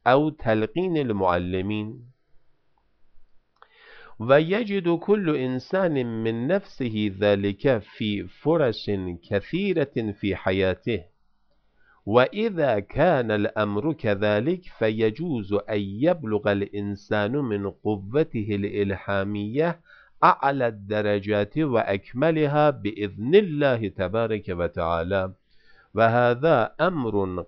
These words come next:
قَرَّرَهُ الْعُلَمَاءُ الْمُتُقَدِّمُونَ وَالْمُتُأَخِّرُونَ، فَلِذَلِكَ نَقُولُ بِهِ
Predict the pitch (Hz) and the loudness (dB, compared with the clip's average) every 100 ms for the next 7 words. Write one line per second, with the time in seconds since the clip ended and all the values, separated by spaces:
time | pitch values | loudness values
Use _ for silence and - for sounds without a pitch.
0 | - 107 95 95 120 143 113 98 101 98 | 0 0 0 -4 0 0 0 -2 -2 -2
1 | 95 98 104 104 101 110 135 104 - 101 | -2 -2 -2 0 0 0 0 0 -2 -4
2 | 95 95 98 101 95 95 92 95 104 127 | -4 -4 -6 -6 -4 -2 -4 -4 -4 -2
3 | 208 175 131 110 98 92 87 92 90 - | -2 -2 0 0 0 -4 -6 -4 -4 -4
4 | - 92 101 92 90 - _ _ _ _ | -8 -4 -4 -4 -10 -16 _ _ _ _
5 | _ _ _ _ 117 131 127 147 151 175 | _ _ _ _ 0 2 4 4 4 2
6 | 175 208 190 135 139 156 110 104 104 147 | 0 0 2 0 0 -2 0 -2 -2 2
7 | 214 | 2